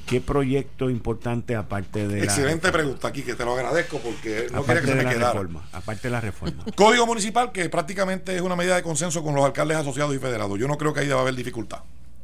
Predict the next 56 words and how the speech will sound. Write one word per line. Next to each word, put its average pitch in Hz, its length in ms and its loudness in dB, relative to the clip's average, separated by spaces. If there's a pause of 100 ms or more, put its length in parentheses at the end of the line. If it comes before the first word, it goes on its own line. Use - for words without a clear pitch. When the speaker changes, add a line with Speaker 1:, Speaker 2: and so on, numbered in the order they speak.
(120)
Speaker 1:
¿Y 110 140 -6
eso 120 240 -4
qué 131 80 -2
Speaker 2:
El 127 60 6
Speaker 1:
abarca? 151 220 6
Speaker 2:
código 196 180 6
electoral, 202 320 2
que 180 100 -4
ya 151 100 0
lo 156 60 0
acabamos 160 300 0
de 160 80 -6
discutir. 117 300 -6
El 156 120 0
código 233 340 4
civil, 214 520 0
Quique, 208 340 0
por 165 160 6
aquí 170 300 0
yo 214 180 0
dije 214 300 0
mil 240 200 -2
veces, 220 360 4
envié 185 280 0
cartas 226 440 2
a - 20 -4
todos 220 180 -2
los 226 120 -4
que 220 100 -6
decían 220 460 -4 (260)
que 196 140 -2
querían 214 280 4
discutir, 226 440 -4
que 202 120 -2
creo 220 220 0
que, 190 180 0
que 190 200 -2
no, 214 100 -2
Speaker 1:
De 170 60 -6
Speaker 2:
sin 196 100 -2
Speaker 1:
acuerdo. 240 200 0
Speaker 2:
prisa, 214 180 6
que 190 180 2
vamos 196 200 6
a - 20 10
dejarlo 254 120 6
para 247 160 4
enero. 226 220 2 (720)
Lo 101 120 -8
voy 104 180 0
a - 20 4
aprobar. 202 380 0 (1800)
Le 127 120 6
dimos 170 240 6
la 247 60 8
oportunidad, 214 760 2